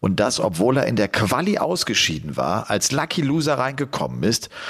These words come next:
Und so, äh, spielt er das Turnier und er steht zum ersten Mal in so einem großen Finale. Und dieses Finale katapultiert den in der Weltrangliste auf die Position achtundzwanzig nach vorne. Und, ähm,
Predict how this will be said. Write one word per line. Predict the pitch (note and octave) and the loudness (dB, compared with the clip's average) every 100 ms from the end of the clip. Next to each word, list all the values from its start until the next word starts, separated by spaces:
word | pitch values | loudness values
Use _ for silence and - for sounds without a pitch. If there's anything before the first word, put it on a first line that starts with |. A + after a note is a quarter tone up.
| - - | -8 0
Und | - G#2 | 2 4
so, | A#2+ A#2 A#2 | 6 6 6
äh, | A2 | 4
spielt | - F3 F3 | 4 2 2
er | E3 | 4
das | C3+ - | 2 2
Turnier | - A2 C3+ E3 | 2 4 6 6
und | D3+ C#3 | 4 4
er | A#2 G#2+ F2+ E2+ | 4 4 4 2
steht | - B2+ | 4 2
zum | - A#2+ | 2 2
ersten | C#3 D#3 - B2+ | 2 2 2 2
Mal | A2 A#2 C3+ | 2 4 2
in | C3 G#2+ | 2 0
so | A2+ | 2
einem | A#2 F#2+ | 2 2
großen | G#2 D#3 - - | 2 2 2 2
Finale. | C3 A#2+ G#2+ G#2+ D3+ F#3+ - _ _ - - - - _ _ _ | 0 0 2 2 0 0 -4 _ _ -16 -16 -18 -20 _ _ _
Und | A#2 A2 | 0 4
dieses | A#2+ A#2 A2 - - | 6 6 6 4 2
Finale | - - A2+ A#2 B2 D3 D3 D3+ | 0 -2 0 0 0 0 -2 -4
katapultiert | - A#3+ C#3 - A#2 - E3 - | -6 -2 -2 -2 -2 0 -2 0
den | C#3 C3+ D3 | 0 2 0
in | D#3+ B2 | 0 2
der | A#2+ A2+ A2+ G#2+ | 4 6 4 2
Weltrangliste | B2 C#3 - B2+ C3+ C3+ C3 - | 0 2 0 0 0 0 0 0
auf | A2 A#2 - | 0 0 -4
die | - A2 G#2+ | -2 -2 -2
Position | A#2+ A#2 A2+ - A2 A2+ - _ - | -2 -2 0 2 2 2 -2 _ -4
achtundzwanzig | E3 - C#3 - C3+ C3+ - | -2 0 0 2 0 0 -2
nach | C#2 C2+ | -2 -2
vorne. | D2+ C#2+ E2 B2+ - - - - - - - _ _ | 0 2 2 2 -4 -20 -20 -20 -20 -20 -20 _ _
Und, | E3+ G#2+ G#2+ G2+ - | 0 2 0 0 0
ähm, | - G#2 G2+ G2 F#2+ | 2 4 4 0 -2